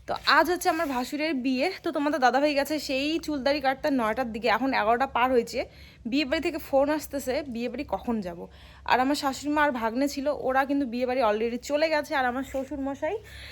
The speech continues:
যাবে হচ্ছে, উম, আহ, পরে যাবে আর কি। আজকে নিরক্ষণ আছে সেই মেয়ের, যার সাথে বিয়ে, তারা আজকে নিরক্ষণ, আজকে বিয়ে।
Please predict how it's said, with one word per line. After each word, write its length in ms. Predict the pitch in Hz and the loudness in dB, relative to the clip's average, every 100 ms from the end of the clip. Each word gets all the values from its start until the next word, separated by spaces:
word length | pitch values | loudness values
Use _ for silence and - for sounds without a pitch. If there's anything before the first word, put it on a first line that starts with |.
| - 202 | -14 0
যাবে 360 | 233 220 262 | 4 6 6
হচ্ছে, 440 | 285 277 - 330 427 | 4 2 -2 0 0
উম, 340 | 403 311 240 | 0 -2 -2
আহ, 200 | 208 202 - | 0 -2 0
পরে 240 | 262 285 | 2 4
যাবে 220 | 269 220 214 | 4 4 4
আর 120 | 202 | 0
কি। 200 | 202 302 | -2 -4
আজকে 380 | - 220 - 254 | -4 -6 -4 0
নিরক্ষণ 440 | 269 277 277 294 | 2 0 0 0
আছে 260 | 233 - 285 | 0 -4 -4
সেই 180 | 247 | -4
মেয়ের, 360 | 233 220 226 262 | -2 -2 -4 -4
যার 140 | 226 | -6
সাথে 220 | 220 240 240 | -6 -6 -6
বিয়ে, 240 | 202 247 | -4 -6
তারা 260 | 247 214 196 | -2 0 0
আজকে 360 | 208 - 285 | -2 -6 -2
নিরক্ষণ, 360 | 262 262 269 359 | 0 0 -4 -4
আজকে 280 | 262 - 202 | -4 -4 -6
বিয়ে। 200 | 180 | -8